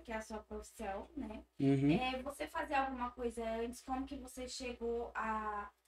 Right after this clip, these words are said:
Speaker 1: até chegar a abrir a barbearia?
Speaker 2: Na verdade foi o seguinte, eu comecei muito cedo trabalhando, comecei sempre, acho que, na verdade eu sempre tive um espírito empreendedor, né?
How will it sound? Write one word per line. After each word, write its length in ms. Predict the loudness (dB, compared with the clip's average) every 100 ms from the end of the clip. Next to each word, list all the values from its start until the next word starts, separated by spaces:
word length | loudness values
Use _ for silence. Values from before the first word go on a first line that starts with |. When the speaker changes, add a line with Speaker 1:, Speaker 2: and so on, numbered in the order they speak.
| _ _ _ _ _ -2
Speaker 1:
até 420 | 0 2 0 0
chegar 840 | 0 0 -2 0 2 6 4 2 -6 -4
a 120 | 0
abrir 440 | 2 0 -4 -8 -8 -2
a 120 | 0
barbearia? 500 | 2 2 0 0 -4 -8 _ _ -6 -6 -8 _ _ _ 12
Speaker 2:
Na 100 | 12
verdade 340 | 12 12 12
foi 100 | 12
o 20 |
seguinte, 500 | 12 12 12 12 12
eu 720 | 12 12 12 12 12 12 12 4 _ _ _ _ 8
comecei 340 | 12 12 12 12
muito 180 | 12 12
cedo 360 | 12 12 12
trabalhando, 640 | 12 12 12 12 12 12 12
comecei 420 | 12 12 12 12
sempre, 760 | 12 12 10 12 12 12 12 12
acho 240 | 12 12
que, 480 | 10 10 10 8 6 -2 _ _ 2
na 100 | 12
verdade 320 | 12 12 12
eu 40 | 12
sempre 220 | 12 12
tive 220 | 12 12
um 60 | 12
espírito 480 | 12 12 12 12 12
empreendedor, 720 | 12 12 12 12 12 12 12
né? 220 | 12